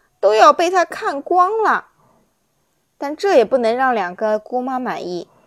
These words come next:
她们看见小樱桃手里拿着书，更生气了，说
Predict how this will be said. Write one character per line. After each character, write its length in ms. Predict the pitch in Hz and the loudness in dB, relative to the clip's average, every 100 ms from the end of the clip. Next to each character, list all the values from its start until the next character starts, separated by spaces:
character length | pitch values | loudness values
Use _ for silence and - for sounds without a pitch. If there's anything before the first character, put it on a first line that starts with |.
| _ _ | _ _
她 100 | - | -8
们 160 | 214 202 | -6 -6
看 220 | 254 214 | -6 -4
见 260 | 226 202 | -4 -4
小 180 | 208 170 | -4 -4
樱 180 | 180 220 | -4 -6
桃 180 | 233 202 | -6 -8
手 240 | - 170 | -4 -2
里 120 | 202 | -2
拿 160 | 180 175 | -6 -6
着 120 | 208 | -8
书， 300 | 240 - 277 - _ _ _ _ | -8 -6 -8 -8 _ _ _ _
更 360 | - 381 311 220 | -4 -4 -2 -6
生 340 | 233 226 214 | -6 -6 -6
气 260 | 214 - 208 | -6 -6 -4
了， 220 | 170 - - _ _ | -4 -6 -14 _ _
说 560 | - - 196 202 196 | -10 -2 2 2 0